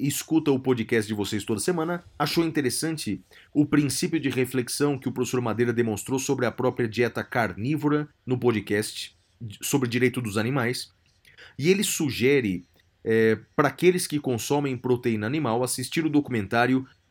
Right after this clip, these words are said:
The Game Changers, disponível na Netflix. Tal documentário demonstrará cientificamente quais são os malefícios pra saúde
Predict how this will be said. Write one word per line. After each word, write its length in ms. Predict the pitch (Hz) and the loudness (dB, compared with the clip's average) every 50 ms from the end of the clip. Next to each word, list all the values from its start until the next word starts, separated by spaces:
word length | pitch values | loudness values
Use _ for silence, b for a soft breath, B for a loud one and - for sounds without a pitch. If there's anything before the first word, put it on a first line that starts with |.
| _ 117 113 | _ -4 2
The 140 | 110 131 127 | 2 2 2
Game 640 | 98 92 107 156 170 175 175 170 170 170 - - _ _ | 2 2 4 4 4 4 0 -2 -6 -8 -10 -12 _ _
Changers, 920 | - - 180 180 160 139 113 117 104 90 80 73 - - - - - _ _ _ _ _ - | 0 0 0 2 0 2 2 2 2 2 0 -4 -8 -10 -12 -12 -14 _ _ _ _ _ -4
disponível 880 | 113 147 175 170 - - 151 147 143 175 208 196 202 208 220 220 - _ _ | -2 -2 -2 0 0 2 2 2 2 0 0 0 0 0 0 -2 -6 _ _
na 240 | 139 135 156 202 214 | -4 0 2 2 2
Netflix. 840 | 190 180 202 208 - - - 147 - - - - - - - - _ _ _ _ _ _ _ _ _ _ _ - - _ _ | 2 0 -2 -2 -4 -4 0 0 0 0 -2 -6 -8 -8 -8 -10 _ _ _ _ _ _ _ _ _ _ _ -20 -20 _ _
Tal 180 | - 180 196 190 | 6 6 8 8
documentário 720 | 175 170 151 139 139 147 147 123 110 98 98 104 117 113 b b b b b b | 6 4 2 2 0 0 0 0 0 0 0 -2 -2 -4 b b b b b b
demonstrará 840 | - 117 143 160 160 160 165 160 151 - 156 151 135 113 123 143 147 - | 2 4 4 6 6 2 -2 -2 -2 0 0 2 2 2 0 -2 -4 -4
cientificamente 1120 | - - - - - 151 143 131 123 - - 226 220 226 196 - 208 175 139 139 143 - | -6 -6 -4 -4 -2 -2 -4 -4 -4 -2 -2 -2 -2 -2 -2 -2 0 0 0 -2 -4 -4
quais 240 | - - 160 156 151 | -2 0 0 0 -2
são 360 | - - 131 131 139 147 143 - - | -2 -2 -2 -2 -2 -2 -4 -4 -4
os 160 | 143 123 104 | -4 -4 -2
malefícios 760 | 92 131 143 151 139 120 - - - 170 214 202 - 185 - | -2 -2 0 0 0 -2 -4 -4 -4 -4 -4 -4 -6 -8 -8
pra 180 | - - 147 143 | -4 -4 -4 -4
saúde 580 | - - 147 131 107 98 98 98 98 110 110 | -2 -2 0 0 0 -2 -2 -4 -6 -8 -10